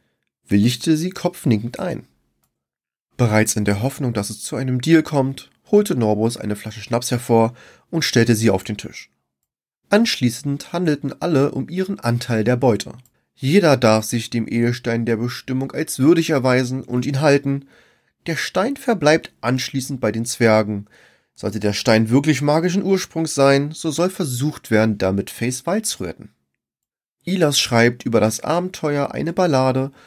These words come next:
und bleibt alleiniger geistiger Eigentümer über die Beschaffung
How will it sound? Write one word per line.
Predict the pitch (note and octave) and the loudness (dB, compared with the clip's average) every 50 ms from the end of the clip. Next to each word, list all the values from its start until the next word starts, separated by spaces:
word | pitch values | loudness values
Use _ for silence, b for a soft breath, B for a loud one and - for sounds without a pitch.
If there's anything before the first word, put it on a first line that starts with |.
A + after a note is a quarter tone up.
| b b b b | b b b b
und | - B2 A#2+ | -2 -2 -2
bleibt | A2+ A2+ A2+ A#2+ B2 - - | 2 2 2 2 2 2 -2
alleiniger | A#2 G2+ F#2+ F#2+ G#2 B2+ C#3 - G3+ G3 | -2 0 2 2 2 2 0 -2 -2 -2
geistiger | - G#2+ A#2+ D#3+ - - - F3+ D#3 D3 - | 0 -2 -2 -2 -2 -4 -4 0 0 0 0
Eigentümer | - A#2 B2 B2 B2+ - - C#3 B2+ B2 B2 - | 0 -2 -2 -2 -2 -2 0 2 4 4 4 4
über | - G#3 G3+ B3 | 2 0 0 0
die | A3 G#3+ | 0 0
Beschaffung | G#3+ - - - C3+ A#2+ - C#3 C#3 C#3+ | 0 -2 -2 -2 -2 -2 0 0 0 0